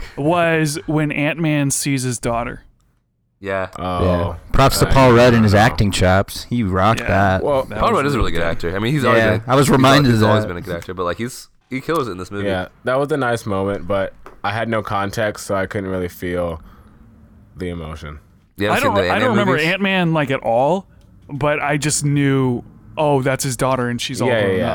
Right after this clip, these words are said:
Speaker 1: up.
Speaker 3: I got that,
Speaker 4: Right.
Speaker 3: but yeah, that was, that was weird too. I was like, "Wow." So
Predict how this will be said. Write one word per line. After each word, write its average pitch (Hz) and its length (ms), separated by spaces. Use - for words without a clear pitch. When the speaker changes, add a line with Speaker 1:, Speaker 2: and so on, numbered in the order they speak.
Speaker 1:
up. 92 180
Speaker 3:
I 113 140
got 101 260
that, 90 120
Speaker 4:
Right. 92 400
Speaker 3:
but 69 220
yeah, 113 80
that 135 160
was, 180 140
that 147 180
was 160 120
weird 143 240
too. 156 140
I 131 80
was 123 120
like, 113 100
"Wow." 110 320
So 107 460